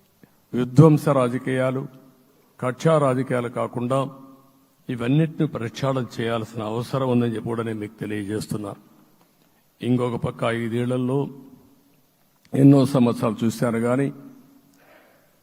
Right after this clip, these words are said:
కార్యకర్తలపైన దాడులు, హింసా రాజకీయాలు, అక్రమ కేసులు, వేధింపులు,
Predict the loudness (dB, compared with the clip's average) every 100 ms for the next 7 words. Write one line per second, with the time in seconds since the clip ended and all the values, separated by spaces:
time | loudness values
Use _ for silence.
0 | _ _ _ _ -2 0 0 -4 -8 -6
1 | -6 -6 -6 -4 -4 -8 -10 -10 -10 -12
2 | -16 -20 -20 -20 -20 _ _ _ _ _
3 | _ _ _ _ _ -4 4 4 4 2
4 | 2 0 -4 -8 -8 -8 -8 -10 -20 -20
5 | -20 -20 _ _ _ _ _ _ _ _
6 | _ _ _ _ _ _ -8 -6 0 4
7 | 4 2 -2 -2 -2 -10 -12 -18 -20 -20
8 | -20 _ _ _ -12 -6 -2 0 0 0
9 | -2 -6 -8 -16